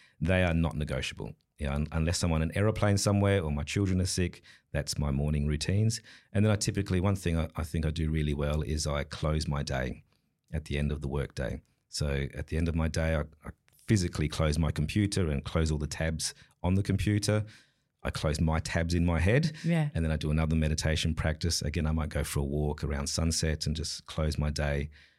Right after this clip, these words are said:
Speaker 1: to create clear boundaries between that's my work life and that's my home life.
Speaker 2: Mm.
Speaker 1: So these, these are just practices.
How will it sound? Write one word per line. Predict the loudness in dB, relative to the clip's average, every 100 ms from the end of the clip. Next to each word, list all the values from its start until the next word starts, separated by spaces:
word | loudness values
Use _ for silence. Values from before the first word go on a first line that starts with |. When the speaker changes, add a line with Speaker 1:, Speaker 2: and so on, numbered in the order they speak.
| _
Speaker 1:
to | -4
create | -2 0 0 0 -6
clear | -4 0 0
boundaries | 0 0 0 -2 -6
between | -8 -6 -4 -4 -6 _ _ _
that's | -6 -4
my | -4
work | -2 -2 -2
life | 0 0 -2 -6
and | -8
that's | -8
my | -10
home | -8 -8 -8
life. | -8 -8 -12 -2
Speaker 2:
Mm. | 2 2 0
Speaker 1:
So | -2 -4
these, | 0 0 0
these | 0 2
are | 0
just | -4 -4
practices. | -8 -6 -4 -4 -4